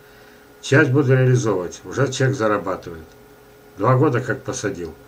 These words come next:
Часть пойдет в новый сад. Обмотку делаю лентой для тапенера из П Х В. Это его совет. Лови, это, раз у него получается, значит, вы можете использовать. Очень удобно. Приживаемость выше.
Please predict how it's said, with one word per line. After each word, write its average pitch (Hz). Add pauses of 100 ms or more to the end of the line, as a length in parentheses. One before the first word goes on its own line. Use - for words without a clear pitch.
(420)
Часть 131
пойдет 131
в 113
новый 120
сад. 92
Обмотку 127
делаю 107
лентой 113
для 104
тапенера 104
из 95
П -
Х -
В. 90 (360)
Это 156
его 147
совет. 127 (1000)
Лови, 117
это, 104
раз 127
у 127
него 135
получается, 101
значит, 123
вы 107
можете 101
использовать. 85 (100)
Очень 135
удобно. 98 (500)
Приживаемость 123
выше. 95